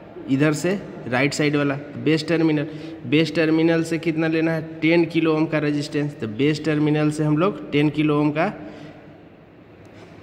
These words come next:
रेजिस्टेंस लिए हैं यहाँ पे,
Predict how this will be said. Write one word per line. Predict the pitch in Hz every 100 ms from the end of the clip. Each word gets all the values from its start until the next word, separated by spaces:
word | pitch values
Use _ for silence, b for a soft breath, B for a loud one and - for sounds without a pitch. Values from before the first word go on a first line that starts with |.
| B - - - - - - -
रेजिस्टेंस | 127 147 151 147 170 175
लिए | 165 165 160
हैं | 165 - - - - - - - - -
यहाँ | 139 151
पे, | 147 156